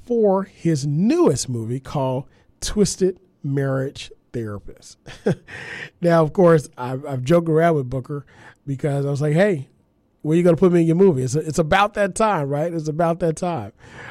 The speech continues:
But with that, you know, he's done a phenomenal job really taking his talent to the next level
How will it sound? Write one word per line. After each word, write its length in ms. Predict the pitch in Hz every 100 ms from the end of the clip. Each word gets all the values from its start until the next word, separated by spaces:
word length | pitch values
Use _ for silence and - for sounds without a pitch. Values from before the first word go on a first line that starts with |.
| - -
But 220 | 160 165
with 300 | 175 214 196
that, 360 | 175 110 104 101 _ _ _
you 140 | - 151
know, 300 | 131 127 135 -
he's 260 | 143 143
done 200 | 135 151
a 40 | 135
phenomenal 580 | 139 151 180 180 165 135
job 420 | 120 101 98 95
really 420 | 127 143 165 165 151
taking 460 | - - 196 165 160
his 200 | 139 123
talent 440 | 135 110 98 92 - _ _ _
to 140 | -
the 80 | 151
next 340 | 139 147 139 -
level 420 | 107 90 80